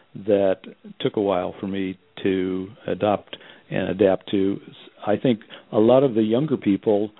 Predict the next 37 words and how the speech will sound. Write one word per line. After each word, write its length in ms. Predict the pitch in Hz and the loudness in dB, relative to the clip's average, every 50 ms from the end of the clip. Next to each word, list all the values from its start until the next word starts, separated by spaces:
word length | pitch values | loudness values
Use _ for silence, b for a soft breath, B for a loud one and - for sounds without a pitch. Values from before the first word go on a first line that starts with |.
| b b b b b _ - | b b b b b _ -14
uh, 640 | - - 104 110 110 120 120 117 113 113 113 117 127 135 - _ _ _ _ _ - - - - - - - - - - - - - | -12 -10 -6 -6 -4 -4 -2 -2 -4 -4 -4 -6 -10 -12 -18 _ _ _ _ _ -20 -20 -20 -20 -20 -16 -14 -14 -14 -14 -18 -10 0
start 240 | - 127 120 113 - | 2 4 4 4 4
the 100 | 123 117 | 4 4
other 140 | 117 117 117 | 4 4 4
way. 340 | 123 139 147 - 87 85 87 | 2 2 0 -4 -8 -8 -8
They're, 320 | 98 104 104 107 107 104 | -8 -6 -6 -6 -8 -8
they're 300 | 101 104 107 110 107 104 | -6 -4 -4 -2 -2 -2
less 300 | 104 107 117 123 123 - - - - - | -2 0 0 0 0 -2 -6 -14 -20 -14
willing 460 | - 98 98 98 95 95 95 92 85 - | -8 -6 -4 -4 -4 -6 -8 -10 -14 -18
to 60 | - 98 | -10 -6
go 180 | 104 101 101 | -4 -4 -2
to 60 | 95 | -2
work 320 | 92 98 104 101 92 90 - - - - - | -2 -2 -2 -2 -2 -4 -6 -14 -20 -16 -14
in 140 | 92 90 90 | -12 -10 -10
the 260 | 87 92 90 92 95 - | -8 -8 -8 -10 -10 -12
traditional 420 | - 98 92 92 90 - - 87 80 - - | -10 -8 -8 -8 -8 -8 -10 -10 -12 -6 -6
sense, 180 | 104 90 90 85 - | -4 -4 -4 -8 -10
and 160 | - 95 92 92 | -10 -8 -6 -4
they're 260 | 95 95 92 90 90 B B B B B B B B B _ - | -2 -2 -2 -2 -4 B B B B B B B B B _ -6
more, 540 | - 104 107 104 107 104 101 95 92 - B B B B B B _ - | -2 0 2 4 4 4 4 2 0 -6 B B B B B B _ -20
uh, 280 | - - - - - - - | -20 -18 -16 -16 -16 -2 -2
thinking 280 | 113 101 - - 95 | -2 -2 0 -2 -4
about 360 | 90 92 101 98 95 95 90 - - | -2 0 0 2 2 0 -2 -4 -8
having 500 | - - 101 95 90 90 95 92 92 95 | -8 -4 0 0 0 0 -2 -4 -6 -6
a, 300 | 92 90 90 92 92 95 | -6 -6 -4 -4 -6 -6
a 200 | 92 92 95 92 92 95 | -6 -6 -6 -8 -4 -4
leisurely 640 | 101 98 95 101 98 92 95 95 92 92 95 90 - - | -4 -4 -2 -2 -2 0 0 0 0 -2 -4 -8 -8 -8
kind 300 | 101 92 90 90 92 95 | -6 -6 -6 -4 -4 -4
of, 260 | 92 90 90 87 90 | -4 -4 -6 -6 -6
uh, 400 | 92 90 90 92 92 92 95 98 101 - - - - | -4 -4 -2 -4 -4 -6 -8 -12 -16 -20 -20 -4 0
office, 360 | 98 95 90 - - 87 80 - | 0 0 2 0 -2 -4 -2 -4
meaning 300 | 104 95 92 90 87 87 | -6 -8 -6 -6 -6 -6
a 60 | 87 | -4
home 200 | 87 92 95 90 | -4 -4 -4 -4
environment 400 | 90 92 98 98 92 90 92 92 | -4 -2 0 2 2 2 0 -2
or 60 | 92 90 | -4 -2
whatever. 400 | 92 95 107 110 98 95 90 | 0 2 2 2 2 0 -2